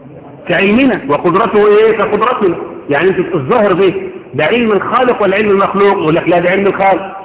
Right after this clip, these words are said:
طب اشمعنى في الاستواء لما تذكروه تقول لا، استواء مين؟ مخلوق، وده الظاهر منه والظاهر باطل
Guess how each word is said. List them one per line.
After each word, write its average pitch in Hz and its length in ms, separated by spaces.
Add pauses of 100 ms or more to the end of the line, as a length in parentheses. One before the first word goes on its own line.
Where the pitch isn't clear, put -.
(540)
طب 175 140
اشمعنى 254 320
في 254 60
الاستواء 240 600
لما 196 260
تذكروه 220 440
تقول 233 240
لا، 247 140
استواء 226 360
مين؟ 208 500 (280)
مخلوق، 208 600
وده 185 160
الظاهر 190 320
منه 202 380
والظاهر 180 360
باطل 190 480